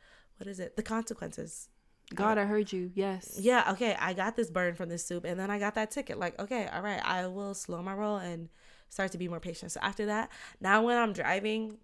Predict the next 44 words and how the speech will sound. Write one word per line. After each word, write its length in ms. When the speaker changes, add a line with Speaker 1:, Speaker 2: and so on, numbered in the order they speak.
Speaker 1:
I 140
don't 240
get 140
impatient 440
with 120
other 180
drivers. 420
I 120
don't 160
have 220
road 220
rage. 380
I 100
really 220
try 220
not 220
to. 180
I'm 100
just 180
like, 280
"Okay, 500
I 140
don't 160
know 120
what 160
they're 180
going 320
through. 500
They're 180
probably 520
in 80
a 60
rush. 360
You 60
know 140
what? 200
Let 140
me 80
just 200
get 120
out 160
of 80
my 260
way." 300